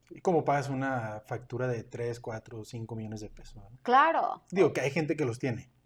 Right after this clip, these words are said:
Speaker 2: Sí,
Speaker 1: Súper bien.
Speaker 2: pues.
Speaker 1: Pero vemos gente que no los tenemos y que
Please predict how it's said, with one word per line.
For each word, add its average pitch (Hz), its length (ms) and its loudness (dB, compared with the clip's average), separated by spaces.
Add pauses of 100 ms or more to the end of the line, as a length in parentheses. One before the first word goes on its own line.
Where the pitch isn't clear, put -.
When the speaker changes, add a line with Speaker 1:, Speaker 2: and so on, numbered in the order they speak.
(220)
Speaker 2:
Sí, 320 180 2
Speaker 1:
Súper 381 400 6
bien. 135 160 4
Speaker 2:
pues. - 320 -4 (120)
Speaker 1:
Pero 123 180 0
vemos 147 280 2
gente 160 240 2
que 160 80 0
no 151 60 4
los 160 160 4
tenemos 185 480 0
y 139 120 -4
que 110 600 -6